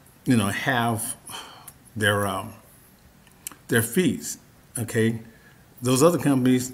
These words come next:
Expenditure, Priceline, they have fees and margins in there, but you won't get that. And, and also everything you see, uh, when you go and you type in information where you wanna go,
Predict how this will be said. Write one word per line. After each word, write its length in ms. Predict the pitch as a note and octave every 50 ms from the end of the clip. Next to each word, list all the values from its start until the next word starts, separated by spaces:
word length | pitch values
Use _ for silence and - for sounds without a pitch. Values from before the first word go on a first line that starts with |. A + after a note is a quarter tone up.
| - - -
Expenditure, 720 | - - - - - A#2+ A#2 A2+ A2 - A#2 A2+ A2+ A2 A2
Priceline, 500 | A2 - B2+ A#2+ A#2+ A#2 - B2+ A#2 A#2+
they 120 | C#3+ D#3
have 220 | D3 D3+ C#3+ A#2 G#2
fees 520 | - - D3+ D#3 B2 G#2+ G2+ F#2+ - - - - - - -
and 200 | - A2 G2+ G2+
margins 600 | G2+ G2+ A2+ B2+ C#3 C#3+ B2 A2 G2+ F#2+ F#2 F2+
in 120 | F2 F2
there, 180 | F2+ F2+ F#2 F2+
but 340 | F2+ F2+ F#2+ G2+ F#2 - -
you 100 | A#2 A#2
won't 300 | C3 B2+ B2 A#2 G#2+ A2
get 220 | B2+ B2+ B2 B2+
that. 220 | - A#2+ - -
And, 240 | - A2+ A2 G2+ - -
and 160 | - A2 G#2+ A#2+
also 320 | C#3+ D3+ C#3+ - - B2+
everything 360 | B2 B2 B2 B2+ C#3+ B2 A2+
you 80 | G#2+ G#2
see, 460 | F#2+ - - D3+ C#3 B2 A2+ A2 A2 - - - - - - - - - - - -
uh, 160 | - - A#2 G#2+
when 260 | G#2 A2 A2 A2 A2
you 180 | G#2+ G#2+ G#2+
go 300 | G#2+ G#2+ C3 C3 C3 C3
and 100 | B2 A2+
you 80 | G2 G2
type 340 | F#2+ - - B2 A#2+ A#2+ -
in 140 | B2 A2+ G#2+
information 560 | G#2+ G#2+ - G#2+ G#2+ G#2+ A2 G#2+ A2 A2+ G#2
where 100 | G#2 G#2+
you 100 | G#2 G2+
wanna 160 | G2+ G2 F#2+
go, 260 | F#2 A2 G#2+ G2+ G#2